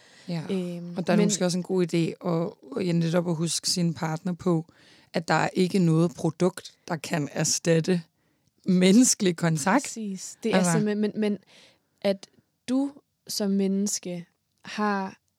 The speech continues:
Speaker 2: giver dig selv lov til at spørge din partner omkring de her ting, fordi du
Speaker 1: Mm.
Speaker 2: kan mærke en lyst til at gå på opdagelse i din seksualitet, og endda sammen med dem byde
Speaker 1: Mm.
Speaker 2: dem ind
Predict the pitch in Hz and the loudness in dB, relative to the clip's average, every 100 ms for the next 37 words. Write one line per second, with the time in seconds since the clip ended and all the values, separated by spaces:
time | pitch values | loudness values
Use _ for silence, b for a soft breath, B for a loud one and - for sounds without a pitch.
0 | _ - 240 220 185 - 214 202 190 185 | _ -4 0 0 -2 -4 -2 0 0 -2
1 | 202 208 185 - 190 185 208 190 175 - | -2 -4 -4 -4 -2 0 0 -4 -8 -8
2 | 190 214 190 165 - 180 175 180 180 180 | -4 -2 -2 -6 -6 -4 -4 -8 -10 -8
3 | - 247 220 202 196 190 202 190 180 180 | -6 -2 -2 -2 -4 -2 0 0 -2 -2
4 | 180 208 196 185 202 208 - 190 185 180 | -2 -4 -6 -4 -2 -2 -4 -8 -10 -12
5 | - 202 202 185 165 - 170 170 - 175 | -6 -6 -6 -8 -10 -10 -12 -12 -12 -10
6 | - 175 - 233 202 B B B B 185 | -8 -8 -4 -2 -2 B B B B -4
7 | 175 190 196 - 220 220 185 165 - 202 | -2 -2 -2 0 0 0 0 -4 -2 0
8 | 214 196 190 190 196 - _ 247 233 | 0 -2 -2 2 0 -2 _ 0 0